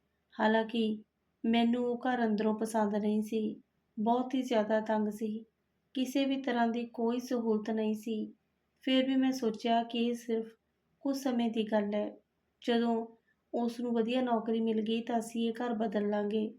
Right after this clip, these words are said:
ਪਰ ਮੈਨੂੰ ਨਹੀਂ ਪਤਾ ਸੀ ਕਿ ਸਾਨੂੰ ਇਸ ਘਰ ਦੇ ਵਿੱਚ ਬਹੁਤ ਸਮਾਂ ਲੰਘਾਉਣਾ ਪੈਣਾ। ਜਦੋਂ ਮੇਰੀ ਧੀ ਦਾ ਜਨਮ ਹੋਇਆ ਤਾਂ ਉਹ ਵੀ ਇਸੇ ਘਰ ਵਿੱਚ ਵੱਡੀ ਹੋਈ।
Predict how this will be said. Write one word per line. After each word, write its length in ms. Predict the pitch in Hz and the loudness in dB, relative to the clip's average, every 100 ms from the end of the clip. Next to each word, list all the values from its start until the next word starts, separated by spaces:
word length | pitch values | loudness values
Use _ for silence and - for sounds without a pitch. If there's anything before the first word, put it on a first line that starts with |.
| _ _ _ - | _ _ _ -4
ਪਰ 120 | 240 | 0
ਮੈਨੂੰ 360 | 233 226 226 226 | 2 2 2 2
ਨਹੀਂ 180 | 220 226 | 0 0
ਪਤਾ 300 | 226 220 208 | -4 -2 -2
ਸੀ 260 | 208 220 214 - _ _ _ - | -2 -6 -6 -10 _ _ _ -6
ਕਿ 80 | |
ਸਾਨੂੰ 420 | 247 247 233 233 233 | -2 0 2 2 0
ਇਸ 200 | 220 - | 0 -4
ਘਰ 220 | 240 226 | -4 -2
ਦੇ 180 | 220 220 | 0 2
ਵਿੱਚ 280 | 214 214 226 226 - _ _ - | 0 0 -4 -4 -16 _ _ -4
ਬਹੁਤ 360 | 202 226 247 254 | 2 4 2 -2
ਸਮਾਂ 360 | - 240 233 | -4 2 2
ਲੰਘਾਉਣਾ 440 | 233 226 240 233 208 | 2 0 0 2 0
ਪੈਣਾ। 400 | 214 208 208 196 - _ _ 233 | -2 -2 -2 -6 -12 _ _ -2
ਜਦੋਂ 180 | 233 240 | 0 2
ਮੇਰੀ 600 | 226 220 220 226 220 226 _ - - _ | 2 0 -2 -6 -10 -10 _ -20 -20 _
ਧੀ 180 | 277 262 | 2 4
ਦਾ 120 | 240 233 | 4 4
ਜਨਮ 380 | 233 220 226 | 2 0 0
ਹੋਇਆ 320 | 233 226 208 214 | 2 2 4 2
ਤਾਂ 180 | 214 233 | 0 0
ਉਹ 120 | 233 | 0
ਵੀ 140 | 254 | 0
ਇਸੇ 240 | 240 226 226 | -2 0 -2
ਘਰ 220 | 247 247 | 0 -2
ਵਿੱਚ 200 | 226 220 | -2 -2
ਵੱਡੀ 360 | 220 202 214 214 | -2 -2 0 0
ਹੋਈ। 200 | 208 | 2